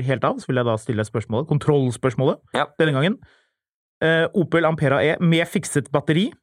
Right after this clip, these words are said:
Speaker 1: eller en, eh, Rover syttifem? Med, eh, med gående toppakning. Så du
Speaker 2: Må jeg
Speaker 1: må ordne
Speaker 2: betale
Speaker 1: opp i
Speaker 2: den
Speaker 1: det selv.
Speaker 2: selv, eller får jeg det gratis?
Speaker 1: Eh, begge er gratis, men de kan, de er ikke omsettbare, så du må leve med det resten av livet.
Speaker 2: Å, det er en fæl pris.
Speaker 1: Mm, det er,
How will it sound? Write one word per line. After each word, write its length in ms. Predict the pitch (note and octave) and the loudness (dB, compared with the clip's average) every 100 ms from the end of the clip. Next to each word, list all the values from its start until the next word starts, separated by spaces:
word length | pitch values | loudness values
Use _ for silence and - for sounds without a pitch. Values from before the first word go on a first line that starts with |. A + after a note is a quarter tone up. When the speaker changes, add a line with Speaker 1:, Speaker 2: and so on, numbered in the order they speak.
| _ | _
Speaker 1:
eller 360 | - C3+ C#3+ E3+ G3+ - | -2 0 0 0 -4 -2
en, 300 | C#3 C3+ C#3 - - | 0 0 -4 -6 -6
eh, 400 | C3 B2+ A#2+ A#2+ | -2 -2 -2 -2
Rover 260 | A#2 G2+ A2+ | -2 -2 -2
syttifem? 460 | - A2+ G#2 F2+ - _ _ _ _ _ _ - | -4 -4 -4 -6 -8 _ _ _ _ _ _ 0
Med, 380 | F3 E3 D#3+ - | 2 4 0 0
eh, 440 | E3 D3+ D3 D3+ D3 | 0 2 4 2 2
med 320 | C#3+ C#3+ - - | 2 0 -2 -4
gående 280 | C3+ B2 A#2+ A#2 | -2 -2 -2 -4
toppakning. 400 | A2+ A2 A2 A2+ | -6 -8 -12 -6
Så 80 | |
du 80 | B2 | 0
Speaker 2:
Må 60 | A2 | 2
jeg 80 | A2 | 4
Speaker 1:
må 60 | |
ordne 0 | |
Speaker 2:
betale 100 | G#2+ | 2
Speaker 1:
opp 40 | G2+ | 2
i 40 | |
Speaker 2:
den 80 | G2 | 2
Speaker 1:
det 80 | F#2+ | 2
selv. 120 | B2 | 2
Speaker 2:
selv, 100 | D3 D#3+ | 2 2
eller 160 | D#3+ | 2
får 140 | D#3 A#2 | 0 0
jeg 80 | G#2 | 0
det 80 | G2 | 0
gratis? 380 | F2 F2+ F2+ - | -2 -4 -6 -4
Speaker 1:
Eh, 520 | C#3+ D3 D3 D3+ D3 D3 C#3+ | 0 2 2 2 0 0 0
begge 240 | E3+ C#3 | 0 0
er 280 | C3+ B2 B2+ C3 | 0 0 0 0
gratis, 300 | G#2 D3+ D#3+ | -2 -2 -2
men 60 | D#3 | 0
de 20 | C3 | 0
kan, 80 | C3+ | -2
de 320 | - A#2+ C3+ | -4 -4 -2
er 80 | - | 0
ikke 160 | C3+ - | -2 -4
omsettbare, 680 | A2 G#2 - G2 D2+ D#2 - | -4 -4 -6 -6 -4 -4 -4
så 40 | B2+ | -2
du 60 | |
må 80 | B2+ | 0
leve 160 | B2 G#2+ | 0 0
med 140 | G#2 | 0
det 100 | G#2+ | 0
resten 140 | G2 F#2 | -2 -6
av 60 | F2 | -10
livet. 140 | - _ _ - | -12 _ _ -8
Speaker 2:
Å, 180 | E2+ F#2 | -4 -2
det 80 | F2 | 0
er 80 | G2 | -2
en 100 | A2 | -2
fæl 300 | D#2 E2 F2+ | -2 0 0
pris. 300 | - G2 G2 | 2 2 0
Speaker 1:
Mm, 20 | G2 | -4
det 100 | - | -6
er, 200 | B2+ | -4